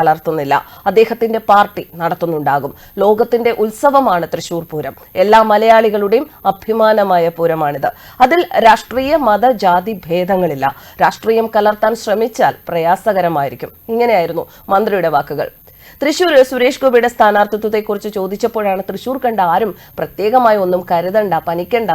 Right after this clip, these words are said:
എന്നൊക്കെ മന്ത്രി പറഞ്ഞത്. "ചില പാർട്ടി മര്യാദ അനുസരിച്ച് കമ്മിറ്റി കൂടി സ്ഥാനാർത്ഥിയെ പ്രഖ്യാപിക്കും, ചിലർ ഒറ്റയ്ക്ക് പ്രഖ്യാപിക്കും, അത് അവരുടെ താല്പര്യം. എന്തായാലും തൃശൂർ കണ്ട് ആരും പ്രത്യേകമായി ഒന്നും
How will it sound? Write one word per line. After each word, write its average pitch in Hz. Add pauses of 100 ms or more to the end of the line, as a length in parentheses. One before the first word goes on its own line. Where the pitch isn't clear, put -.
എന്നൊക്കെ 185
മന്ത്രി 175
പറഞ്ഞത്. 151
"ചില 214
പാർട്ടി 202
മര്യാദ 208
അനുസരിച്ച് 214 (100)
കമ്മിറ്റി 233
കൂടി 185
സ്ഥാനാർത്ഥിയെ 185
പ്രഖ്യാപിക്കും, 160 (260)
ചിലർ 240
ഒറ്റയ്ക്ക് 302
പ്രഖ്യാപിക്കും, 170 (140)
അത് 180
അവരുടെ 180
താല്പര്യം. 139
എന്തായാലും 214 (300)
തൃശൂർ 254
കണ്ട് 175
ആരും 170
പ്രത്യേകമായി 170
ഒന്നും 160